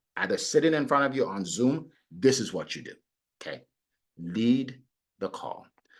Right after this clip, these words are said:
Have you ever been on a call before, on a, on a, on a Zoom, and you're talk-, and you, you're, you're just about to get started, and the person gets on and said, Okay, so Barry, yeah, yeah, so, uh, t-, tell me how much this is, and let me see if I'm interested.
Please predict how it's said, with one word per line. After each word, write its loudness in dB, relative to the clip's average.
Have 2
you 8
ever 2
been 6
on 6
a -6
call 0
before, -10
on -10
a, -6
on -8
a, -12
on -12
a -12
Zoom, -12
and 6
you're 8
talk-, 0
and 6
you, 4
you're, 4
you're 6
just 2
about 2
to -12
get -4
started, -8
and 4
the 6
person 4
gets 2
on 0
and -6
said, -8
Okay, 8
so 4
Barry, 8
yeah, 8
yeah, 8
so, 4
uh, -2
t-, -6
tell 4
me 4
how 6
much 6
this 6
is, 4
and 0
let 0
me -2
see -2
if 0
I'm 0
interested. -6